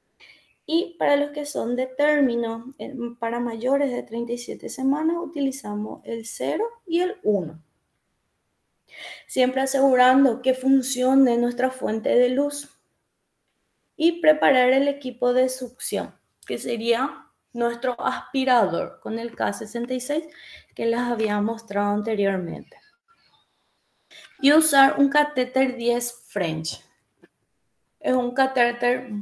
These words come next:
mucho más fino que va conectado al K sesenta y seis, el cual nos ayudaría para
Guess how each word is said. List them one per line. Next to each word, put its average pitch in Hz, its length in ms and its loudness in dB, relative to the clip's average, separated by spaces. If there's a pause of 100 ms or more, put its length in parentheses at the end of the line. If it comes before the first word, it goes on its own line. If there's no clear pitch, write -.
(140)
mucho 254 600 0
más 247 420 0
fino 262 460 -2
que 247 100 -4
va 220 200 -4
conectado 233 680 -4
al 226 220 -8
K 214 180 -6
sesenta 240 420 -6
y 269 60 -4
seis, 349 360 -6 (400)
el 247 200 -2
cual 220 300 2
nos 220 140 -2 (120)
ayudaría 220 840 2
para 220 440 -2